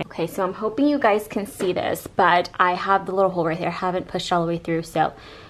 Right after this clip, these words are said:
you basically just stick this into the wall.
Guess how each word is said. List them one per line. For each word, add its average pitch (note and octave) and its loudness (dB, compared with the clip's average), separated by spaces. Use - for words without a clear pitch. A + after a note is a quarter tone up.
you G#3 0
basically A3+ 2
just G3 -6
stick - -2
this A#3+ -2
into A3 -6
the A#3 0
wall. G3 0